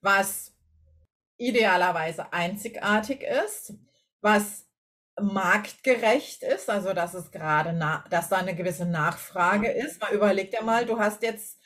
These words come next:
einen tollen Kalender, ähm, mit der für, der aus dem Jahr zwanzig zwanzig ist. Das ist ein super Produkt, aber du wirst garantiert keine Nachfrage darauf haben.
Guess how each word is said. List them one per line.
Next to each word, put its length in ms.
einen 280
tollen 460
Kalender, 1000
ähm, 600
mit 640
der 300
für, 840
der 300
aus 80
dem 100
Jahr 240
zwanzig 460
zwanzig 480
ist. 440
Das 120
ist 300
ein 160
super 340
Produkt, 880
aber 340
du 140
wirst 240
garantiert 560
keine 240
Nachfrage 680
darauf 440
haben. 500